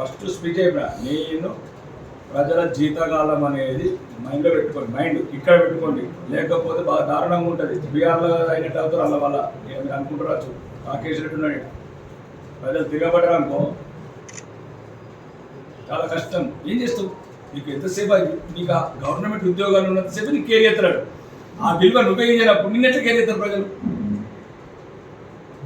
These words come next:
అంతేనే కాదు, గవర్నమెంట్ ఉద్యోగాలు ఉన్నంతసేపే గౌరవం ఉంటుంది, లేకపోతే వీళ్ళకి నీకేం తేడా ఉంటుంది? ఆ, మీరు ఆ పరిమితిని దాటినారు అనుకో, ఇక రాయలసీమలో ఏం చేశారు?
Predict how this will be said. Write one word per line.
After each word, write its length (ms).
అంతేనే 220
కాదు, 500
గవర్నమెంట్ 360
ఉద్యోగాలు 420
ఉన్నంతసేపే 400
గౌరవం 440
ఉంటుంది, 340
లేకపోతే 240
వీళ్ళకి 260
నీకేం 180
తేడా 260
ఉంటుంది? 280
ఆ, 200
మీరు 180
ఆ 80
పరిమితిని 420
దాటినారు 460
అనుకో, 260
ఇక 80
రాయలసీమలో 480
ఏం 60
చేశారు? 340